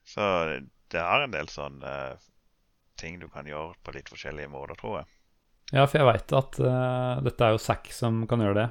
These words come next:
Speaker 2: mens Annie, hun kan ikke spille, så, eh, hvis jeg husker riktig, så kan ikke hun spille det, men hun kan spille gitar, som ikke, eh, Zack kan, og da får du en litt annen låt, men det kan hun gjøre til å, for å vekke <laughs> bussjåføren.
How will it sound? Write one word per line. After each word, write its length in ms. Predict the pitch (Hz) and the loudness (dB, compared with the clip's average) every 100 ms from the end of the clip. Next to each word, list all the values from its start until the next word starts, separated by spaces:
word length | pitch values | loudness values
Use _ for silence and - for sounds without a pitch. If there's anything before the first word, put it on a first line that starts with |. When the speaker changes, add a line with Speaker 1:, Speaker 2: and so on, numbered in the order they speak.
| 135 | 0
Speaker 2:
mens 240 | 120 117 - | 0 0 2
Annie, 300 | 98 101 117 | 2 4 2
hun 100 | 113 | 2
kan 180 | 95 87 | 0 -2
ikke 120 | 104 | -4
spille, 300 | 98 104 95 | -4 -2 -2
så, 140 | 95 104 | -4 -6
eh, 300 | 123 104 101 | -6 -6 -4
hvis 140 | 113 | 0
jeg 80 | 127 | 0
husker 160 | 113 117 | 2 0
riktig, 300 | 113 - 113 | 0 0 -4
så 160 | - 113 | -2 -4
kan 240 | - 101 | 0 -2
ikke 180 | 92 107 | 0 0
hun 140 | 101 | 0
spille 300 | 104 - 101 98 | 0 -4 -4 -2
det, 140 | 110 | -2
men 260 | 107 104 107 | 0 0 0
hun 160 | 104 | 0
kan 160 | 104 107 | -2 -4
spille 240 | - 101 | -4 -4
gitar, 400 | 101 - 104 139 - - - | -4 2 4 4 0 -12 -16
som 180 | - | -10
ikke, 140 | 113 104 - | -8 -8 -8
eh, 240 | 139 123 | -4 -4
Zack 300 | 110 - 101 | -4 -6 -6
kan, 180 | - 139 117 | -4 -4 -4
og 100 | 117 | -2
da 120 | 113 | -2
får 120 | 110 | 0
du 60 | 101 | 0
en 80 | |
litt 160 | 101 - | 0 0
annen 240 | 101 90 | 0 2
låt, 220 | 95 101 - | 0 0 -2
men 60 | 110 | -2
det 100 | 101 | 0
kan 200 | 110 113 | 0 0
hun 320 | 117 104 92 | 0 0 0
gjøre 220 | 90 95 | 0 0
til 180 | - 92 | 0 -2
å, 160 | 98 98 | -2 0
for 140 | 107 | 2
å 80 | 98 | 2
vekke 240 | - 127 - 170 | 6 6 6 6
<laughs> 100 | 143 | 4
bussjåføren. 640 | 143 - 131 147 143 123 | 4 0 0 2 2 0